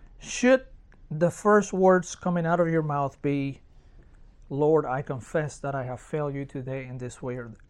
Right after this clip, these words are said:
or the other"? In some ways, the Book of Common Prayer leads us in that, in that direction.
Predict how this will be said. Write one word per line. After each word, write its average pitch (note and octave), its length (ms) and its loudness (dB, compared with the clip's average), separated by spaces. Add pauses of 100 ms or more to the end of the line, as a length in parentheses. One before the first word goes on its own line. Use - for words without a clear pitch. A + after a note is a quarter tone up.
(140)
or A#2+ 100 -8
the C3 160 -4
other"? F3+ 320 0 (800)
In A3 140 4
some A4 240 2
ways, B3+ 240 4
the G#3+ 100 6
Book A3+ 240 4
of G3+ 100 2
Common G#3 300 2
Prayer E3 380 4
leads E3+ 360 -4
us E3 140 -6
in D#3+ 80 -8
that, D3+ 300 -8
in C#3 160 -10
that C#3 180 -4
direction. C#3+ 640 -8